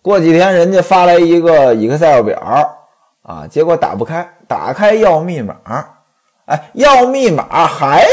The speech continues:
得花钱，这女的呢，又把钱给花了。其实呢，这就是一步一步套路。人家里边根本就没有任何信息。学徒我呢，现在正在看一本书，《病人家属请来一下》。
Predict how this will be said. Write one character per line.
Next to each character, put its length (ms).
得 100
花 280
钱， 300
这 140
女 200
的 120
呢， 240
又 380
把 240
钱 260
给 140
花 340
了。 80
其 280
实 220
呢， 140
这 200
就 160
是 140
一 160
步 180
一 160
步 160
套 300
路。 180
人 140
家 80
里 160
边 220
根 180
本 120
就 120
没 120
有 120
任 200
何 160
信 300
息。 320
学 240
徒 300
我 140
呢， 180
现 240
在 120
正 220
在 160
看 260
一 80
本 200
书， 320
《病 340
人 300
家 380
属 440
请 460
来 260
一 240
下》。 160